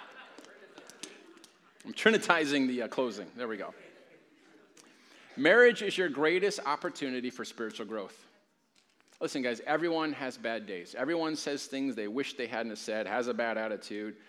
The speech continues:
or is just downright selfish. Can, uh, men and women, can we just be honest? Every argument you've ever had with your spouse is because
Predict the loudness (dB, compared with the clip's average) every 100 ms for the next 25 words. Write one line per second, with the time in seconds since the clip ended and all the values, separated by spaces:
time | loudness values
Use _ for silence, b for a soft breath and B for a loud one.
0 | B B 0 0 0 -2 -2 0 0 -2
1 | -4 -6 -6 -6 -8 -14 -18 B -8 -4
2 | -4 -2 0 2 0 0 0 0 -2 -2
3 | -2 -2 -2 -2 -4 -8 B B B 4
4 | 6 6 2 4 4 2 0 0 2 2
5 | 2 0 0 -2 -6 -2 -2 -2 -6 -8
6 | -4 -6 -6